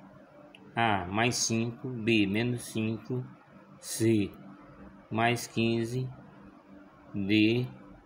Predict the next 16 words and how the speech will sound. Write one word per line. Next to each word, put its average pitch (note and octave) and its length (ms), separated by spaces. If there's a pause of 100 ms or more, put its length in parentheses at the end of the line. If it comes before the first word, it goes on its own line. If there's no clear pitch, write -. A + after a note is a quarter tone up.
(480)
menos B2+ 520
quinze. F2+ 600 (4000)
Flávio B2+ 600 (640)
tem B2+ 180
um C3 80
saldo A#2 560
de A#2 140
quinhentos. G#2+ 880 (720)
Se - 220
retirar B2 460
setecentos, B2 680
qual A#2+ 160
será A2+ 240
o A2 40
novo A2 200
saldo? G2 560